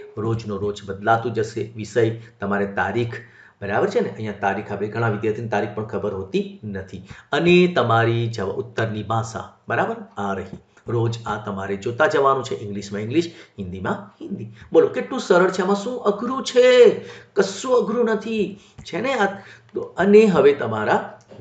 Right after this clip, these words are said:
જે સુપરવાઇઝર હશે તે તમને અહીંયા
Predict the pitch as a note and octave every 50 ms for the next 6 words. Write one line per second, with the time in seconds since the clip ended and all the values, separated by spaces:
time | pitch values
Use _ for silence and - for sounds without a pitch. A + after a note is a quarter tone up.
0 | F#2 A2+ A#2 A2 G#2+ G#2 G2 G2 G2 G2+ - - - - - - G#3+ F3+ D3+ -
1 | - C#3+ B2+ A#2 A2+ G2+ - - G#2+ G#2 G2+ - - - _ _ _ A#2 A2+ A2+
2 | G#2+ G2+ G2 G2 F#2+ A2 C3 C3 - - G#2 G2 F#2 - G#2 G#2 G#2+ C3+ F3